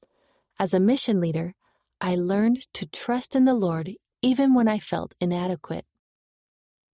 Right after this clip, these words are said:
While serving in Santiago, Chile, as a mission leader with my husband, who was a mission president from two thousand twelve to two thousand fifteen, I learned some life-changing lessons about the reality of miracles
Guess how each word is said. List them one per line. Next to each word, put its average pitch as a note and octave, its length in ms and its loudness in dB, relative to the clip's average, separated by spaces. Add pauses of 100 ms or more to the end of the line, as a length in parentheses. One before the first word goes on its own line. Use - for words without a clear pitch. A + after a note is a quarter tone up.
(540)
While G3+ 180 0
serving C4 480 2
in - 180 0
Santiago, G3 760 0
Chile, D#3+ 500 -6 (560)
as G3+ 140 0
a G#3 80 4
mission A#3+ 400 4
leader A3+ 220 4
with A3 200 0
my A#3 140 2
husband, E3 600 -4 (500)
who A3 100 2
was G3 160 2
a F#3 80 2
mission F#3+ 320 2
president G3 540 -2
from E3 180 -4
two A3 160 0
thousand G#3+ 360 0
twelve F3 340 -2
to E3 100 -2
two F3 160 -4
thousand D#3+ 320 -2
fifteen, F#3 640 -4 (760)
I A3+ 120 -2
learned B3 340 4
some G3+ 200 0
life-changing G3+ 880 0
lessons F3 540 -2 (440)
about A3 260 -2
the B3 100 2
reality A#3 520 2
of E3+ 140 -2
miracles F3+ 680 -2